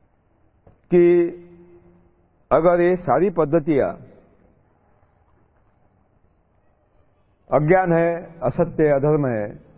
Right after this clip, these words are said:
स्वीकार्य नहीं है, स्वीकार्य नहीं है, फिर कौन सी पद्धतियां हम स्वीकार करेंगे,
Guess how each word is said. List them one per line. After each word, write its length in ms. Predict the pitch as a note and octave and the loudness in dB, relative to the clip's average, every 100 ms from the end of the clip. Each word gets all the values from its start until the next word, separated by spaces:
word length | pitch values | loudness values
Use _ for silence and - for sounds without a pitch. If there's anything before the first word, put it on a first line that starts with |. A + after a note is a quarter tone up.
| _ _ _ _ _ _ _ _ _ _ _ _ _ _ _ | _ _ _ _ _ _ _ _ _ _ _ _ _ _ _
स्वीकार्य 520 | - D3 D3+ E3 D3+ C#3+ | -6 -4 0 0 2 -2
नहीं 220 | A#2 F#2+ | -2 -6
है, 80 | E2+ - - _ - - _ _ _ | -8 -14 -20 _ -20 -20 _ _ _
स्वीकार्य 340 | - B2+ G#2+ G2+ | -12 -6 -6 -6
नहीं 220 | F#2 D#2+ | -12 -18
है, 80 | - _ _ _ _ _ _ _ _ _ _ _ _ _ _ _ _ _ _ _ _ _ _ _ _ _ _ _ | -20 _ _ _ _ _ _ _ _ _ _ _ _ _ _ _ _ _ _ _ _ _ _ _ _ _ _ _
फिर 120 | A3+ D4+ | -4 -2
कौन 260 | E3 G3 | 0 0
सी 160 | A3 E4 | 2 0
पद्धतियां 760 | F4 F#3 G#3 - E3 C3+ G#2 - - - _ _ _ _ _ _ - | 2 2 2 2 2 2 0 -6 -14 -20 _ _ _ _ _ _ -8
हम 100 | D3 | -6
स्वीकार 400 | D#3 D#3+ D#3 D#3 | -6 -4 0 0
करेंगे, 420 | D#3 C#3 C3+ C3 | 0 -4 -4 -4